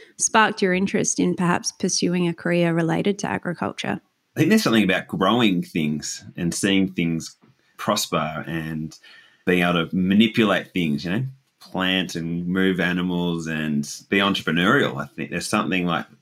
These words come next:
Speaker 2: that. And as soon as you touch soil, I think you're sucked in as well, um, into farming and, and wanting to improve soil. It just seems to be something very primal about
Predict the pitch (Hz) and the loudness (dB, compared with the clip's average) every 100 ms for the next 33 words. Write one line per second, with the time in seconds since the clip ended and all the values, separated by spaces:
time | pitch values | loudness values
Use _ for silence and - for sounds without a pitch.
0 | _ _ 98 95 - - 90 85 82 - | _ _ -2 -2 -4 -10 -6 -4 -4 -2
1 | 117 113 95 107 - - - 113 123 120 | 2 2 2 -2 -4 -4 0 2 4 2
2 | 90 95 92 87 92 87 104 104 92 95 | 0 -2 -4 -4 -4 -4 -4 -2 -2 0
3 | 104 110 - - - _ _ - 78 78 | 0 0 -4 -20 -20 _ _ -14 -10 -8
4 | - 82 - 82 - 87 92 95 85 82 | -8 -8 -10 -10 -4 -2 0 -2 -4 -4
5 | 80 - 87 87 85 80 85 - 90 90 | -6 -8 -6 -4 -4 -4 -6 -2 -2 -2
6 | 92 92 98 - - _ _ _ - 107 | -2 -2 -2 -6 -16 _ _ _ -6 0
7 | 117 107 87 73 87 90 87 90 87 87 | 2 2 0 0 0 2 0 0 0 0
8 | 73 - - 82 85 85 | -4 -10 -10 -6 -4 -6